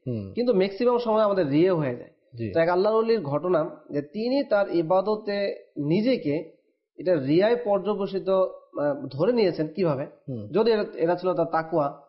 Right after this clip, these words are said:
Speaker 1: জি।
Speaker 2: তো এক আল্লাহর ওলি প্রায় দীর্ঘ চল্লিশ বছর প্রায় সে প্রথম কাতার নামাজ পড়েছিল।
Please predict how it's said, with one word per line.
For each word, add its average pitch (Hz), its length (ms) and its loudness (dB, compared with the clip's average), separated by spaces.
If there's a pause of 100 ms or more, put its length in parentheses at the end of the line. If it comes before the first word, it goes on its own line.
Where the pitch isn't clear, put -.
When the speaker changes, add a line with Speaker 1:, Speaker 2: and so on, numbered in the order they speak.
Speaker 1:
জি। 110 340 -8 (260)
Speaker 2:
তো 139 400 0 (200)
এক 190 240 0
আল্লাহর 190 360 2
ওলি 202 200 2
প্রায় 208 280 0
দীর্ঘ 175 600 0 (140)
চল্লিশ 196 520 -2
বছর 143 280 -2
প্রায় 139 240 -4 (720)
সে 151 140 -8
প্রথম 180 360 -4
কাতার 180 200 0
নামাজ 135 300 0
পড়েছিল। 123 280 -14